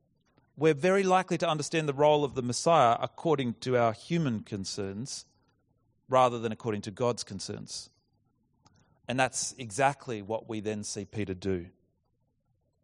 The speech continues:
In verse thirty-one, Jesus begins to explain what it means that he's the Messiah. We read, "He then began to teach them that the Son of Man must suffer many things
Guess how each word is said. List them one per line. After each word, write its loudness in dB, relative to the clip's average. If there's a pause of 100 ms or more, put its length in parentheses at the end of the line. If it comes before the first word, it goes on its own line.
(840)
In -2
verse 4
thirty-one, 2 (960)
Jesus 0
begins -4
to -8
explain -2 (380)
what 6
it 0
means 0
that 2
he's -4
the -4
Messiah. -2 (580)
We -2
read, 2 (580)
"He -6
then 2
began 0
to -8
teach -2
them -6
that -2
the -6
Son 0
of -2
Man 2
must -2
suffer -2
many 0
things -14